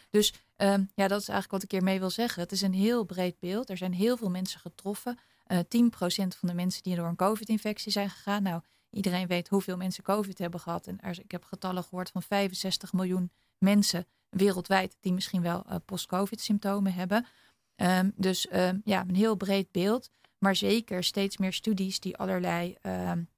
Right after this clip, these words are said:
ehm, ja, biologische mechanismen laten zien. Die zijn verstoord in deze groep patiënten. En dat, ehm, ik denk dat heel veel mensen wel hebben gehoord dat er in sommige patiënten hele kleine bloedpropjes worden gezien, hè, die, eh,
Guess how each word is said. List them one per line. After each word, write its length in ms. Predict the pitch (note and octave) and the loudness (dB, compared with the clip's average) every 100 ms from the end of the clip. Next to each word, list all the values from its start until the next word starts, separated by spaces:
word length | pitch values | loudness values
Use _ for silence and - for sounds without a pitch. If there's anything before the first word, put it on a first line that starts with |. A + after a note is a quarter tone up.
| _ _ | _ _
ehm, 560 | F3 E3 E3+ E3 E3+ F3 - - | -6 -4 -4 -4 -4 -6 -10 -10
ja, 160 | F#3+ F3 | -6 -4
biologische 720 | F3 E3+ F3 F#3+ G3 - E3+ | -2 0 0 -2 -4 -8 -4
mechanismen 640 | F3+ E3 F3+ G#3+ - F3+ | -4 -4 0 0 0 -2
laten 260 | E3+ F3 E3+ | -4 -6 -6
zien. 300 | F3+ F3 F#3 _ _ | -2 -2 -4 _ _
Die 100 | F#3 | -2
zijn 180 | F3 F#3+ | 2 0
verstoord 480 | - - G3+ F#3+ F#3+ | 2 0 2 0 2
in 100 | F3+ | 0
deze 240 | F3 F3 | 0 -2
groep 180 | - F#3+ | -4 -8
patiënten. 500 | F3 - G#3 G#3 F#3 | -4 -2 2 0 0
En 80 | F3 | -6
dat, 220 | E3 - _ _ _ | -6 -10 _ _ _
ehm, 340 | - F3+ F3+ F3+ - | 0 2 2 0 -4
ik 120 | F#3 | -4
denk 140 | F3 | -4
dat 120 | E3+ | -4
heel 140 | F3 F3 | -4 -4
veel 120 | F3 | -4
mensen 220 | F3 E3+ | -6 -4
wel 80 | E3+ | -4
hebben 180 | E3 E3+ | -4 -4
gehoord 280 | - F3 F3 | -4 -6 -6
dat 140 | E3+ | -10
er 80 | E3+ | -8
in 80 | E3+ | -6
sommige 320 | F3 E3 - | -6 -6 -10
patiënten 400 | F3 F3 E3+ F3 | -8 -6 -6 -6
hele 160 | F3+ | -6
kleine 300 | E3+ E3 F3 | -2 -2 -2
bloedpropjes 1000 | E3 F#3 A3 - _ _ - A#3+ - A3 | -2 -2 -2 -8 _ _ -4 -4 -2 -6
worden 240 | G#3+ G#3+ G3+ | -4 -6 -6
gezien, 340 | G3 A3 G#3+ | -4 2 4
hè, 140 | A3 G#3 | 4 2
die, 200 | G#3 - | -2 -4
eh, 300 | G3+ G3+ | -6 -6